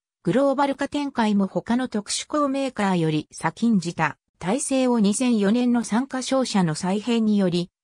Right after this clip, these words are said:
構築している。兵隊員の継ぎ手は千九百十年、鳥羽織物の時代からのブランドであり、上下水道、ガス等の配管で目にすることが多い。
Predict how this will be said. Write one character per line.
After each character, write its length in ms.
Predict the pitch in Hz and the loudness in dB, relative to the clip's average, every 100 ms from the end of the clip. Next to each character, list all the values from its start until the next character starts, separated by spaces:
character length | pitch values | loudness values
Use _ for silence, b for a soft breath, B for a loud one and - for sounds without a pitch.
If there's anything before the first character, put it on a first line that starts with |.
| _ | _
構 220 | 185 269 | -2 -2
築 260 | - - 247 | -2 -4 -4
し 140 | - | -2
て 100 | - | 0
い 100 | 190 160 | 0 0
る。 180 | 151 - _ _ _ _ _ _ | -4 -6 _ _ _ _ _ _
兵 300 | - 262 302 | -4 -2 0
隊 220 | 285 285 | 0 0
員 180 | 240 196 | 2 2
の 100 | 180 | 2
継 200 | - 180 | -2 -2
ぎ 140 | 208 | 0
手 120 | 208 226 | 0 0
は 120 | 226 | 0
千 260 | 220 247 | 0 -2
九 200 | 240 254 | 0 -2
百 300 | 247 208 - | -2 -2 -2
十 240 | 156 233 202 | 0 2 2
年、 300 | 175 151 151 _ _ | 2 -2 -6 _ _
鳥 160 | - 196 | 0 2
羽 80 | 277 | 2
織 280 | 302 311 302 | 2 0 0
物 240 | 294 233 | 2 2
の 140 | 180 | 2
時 180 | 156 160 | -2 -2
代 200 | 202 277 | 0 0
か 140 | 269 269 | -2 -2
ら 140 | 262 | 0
の 100 | 180 | 0
ブ 140 | 160 | 0
ラ 100 | 165 | 0
ン 80 | 202 | 0
ド 100 | 220 | 0
で 160 | 214 196 | 0 0
あ 140 | 180 | 0
り、 180 | 165 160 _ _ | -2 -4 _ _
上 240 | - 185 277 | 0 2 2
下 160 | 269 | 0
水 240 | - 294 233 | 0 -2 0
道、 340 | 180 170 156 _ _ | 2 2 -2 _ _
ガ 140 | 226 | 0
ス 140 | 254 - | 0 -2
等 220 | 247 285 | 0 0
の 100 | 214 | 0
配 260 | 165 175 247 | 0 -2 -2
管 240 | 269 254 | -2 0
で 100 | 247 | 0
目 140 | 233 240 | 2 2
に 120 | 208 | 0
す 140 | - | 0
る 120 | 202 | -2
こ 140 | 190 202 | -2 -4
と 120 | 240 | -2
が 160 | 185 156 | 0 0
多 220 | 185 196 | 0 0
い。 180 | 131 | -4